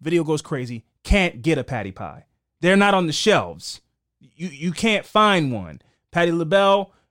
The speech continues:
she got approached by T M Z. She goes, "Well, I thank him for doing his video, but, you know,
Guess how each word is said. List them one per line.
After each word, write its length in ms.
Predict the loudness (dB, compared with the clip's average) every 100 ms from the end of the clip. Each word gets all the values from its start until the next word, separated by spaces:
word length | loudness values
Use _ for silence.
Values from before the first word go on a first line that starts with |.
| _
she 180 | -6
got 160 | -2 -4
approached 300 | -2 -4 -2
by 120 | -4
T 180 | -2 -4
M 120 | -4
Z. 160 | -4 -6
She 160 | -6
goes, 260 | -4 -2 -4 -10 _
"Well, 140 | -4 -2
I 80 | -2
thank 280 | -4 -6 -6
him 100 | -8
for 100 | -8
doing 180 | -6 -6
his 80 |
video, 340 | -6 -6 -4 -4
but, 240 | -2 -2
you 60 | -4
know, 260 | -4 -6